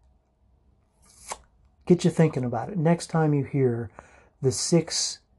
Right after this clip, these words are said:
things that Jesus said while he was on the cross,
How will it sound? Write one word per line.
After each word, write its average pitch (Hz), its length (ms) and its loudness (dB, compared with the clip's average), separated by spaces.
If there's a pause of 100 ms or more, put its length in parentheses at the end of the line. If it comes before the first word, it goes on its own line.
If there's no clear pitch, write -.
(500)
things 139 340 4
that - 180 -10
Jesus 127 480 -2
said 120 500 -2 (380)
while 127 200 -2
he 135 160 -2
was 131 160 0
on 123 180 2
the 113 80 -4
cross, - 640 -10